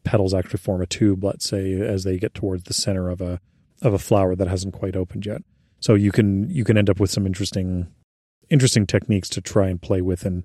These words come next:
and experiment with. Uh, the nice thing is you don't have to use really thick metal. And so, you know, you're dealing with silver that's relatively thin or gold that's relatively thin.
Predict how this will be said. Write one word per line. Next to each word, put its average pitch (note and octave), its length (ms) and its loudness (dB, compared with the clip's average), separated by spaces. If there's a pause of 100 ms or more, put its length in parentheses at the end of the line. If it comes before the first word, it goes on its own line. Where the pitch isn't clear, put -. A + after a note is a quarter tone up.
(400)
and G2+ 140 0
experiment F#2 480 0
with. G#2+ 260 -6 (360)
Uh, G#2+ 80 2
the G2 100 2
nice A2+ 180 6
thing A#2 80 4
is F#2+ 80 0
you G#2 60 0
don't G2 180 2
have G2 120 -2
to G2+ 100 -6
use F#2 180 0
really F2+ 240 0
thick - 280 -6
metal. F#2+ 420 2 (320)
And G2 240 2
so, F#2 640 4 (340)
you A#2+ 80 -2
know, F#2 80 0
you're F#2 80 0
dealing F#2 220 2
with F2 80 -4
silver G#2 420 6
that's F#2 240 -2
relatively F#2 400 0
thin G2+ 380 2
or F2 120 -2
gold F#2+ 300 4
that's G2+ 160 -2
relatively G2 380 4
thin. F#2+ 320 0